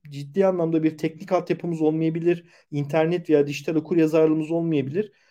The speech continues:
Bu noktada bazı önerilerimiz oluyor. Bir, o V P N eğer cihazınıza indirecekseniz size farklı bir, e, internet tünellemesi sağlay-, sağlayan bir yazılımsa ciddi bir yazılımdır bu ve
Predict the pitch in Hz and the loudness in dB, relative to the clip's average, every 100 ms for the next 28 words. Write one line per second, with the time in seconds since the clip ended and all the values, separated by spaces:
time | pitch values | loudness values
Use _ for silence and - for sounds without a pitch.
0 | _ 240 247 226 - 208 214 220 190 214 | _ 0 2 2 2 2 6 4 4 2
1 | 175 180 175 170 175 151 127 131 170 196 | 2 2 4 2 2 -2 -2 0 -2 -2
2 | 190 220 202 _ - 233 202 202 - 180 | -4 -4 -6 _ 0 0 0 -4 -2 0
3 | 160 165 160 160 - - 175 180 190 185 | 2 2 0 -2 -20 0 2 4 0 -2
4 | 165 170 170 202 - 147 175 - - _ | -2 -4 -4 -4 -4 -6 -6 -10 -20 _
5 | _ _ - 156 175 165 160 - 180 175 | _ _ -8 -4 -2 -2 -4 -4 -2 -2
6 | 175 - 139 139 147 151 160 175 180 165 | -4 -2 0 0 -2 0 0 0 -4 -2
7 | 156 156 151 147 165 - 156 156 156 - | 0 0 -2 -4 -6 0 2 2 0 -2
8 | 151 143 160 180 160 135 - 139 156 190 | 0 0 0 -4 -4 -6 -2 -2 -2 -4
9 | 202 - 202 _ _ 147 - 202 185 175 | -4 -6 -8 _ _ -20 -8 -4 2 2
10 | 156 143 131 131 131 185 170 180 | 2 -4 -4 -6 -4 -2 0 -2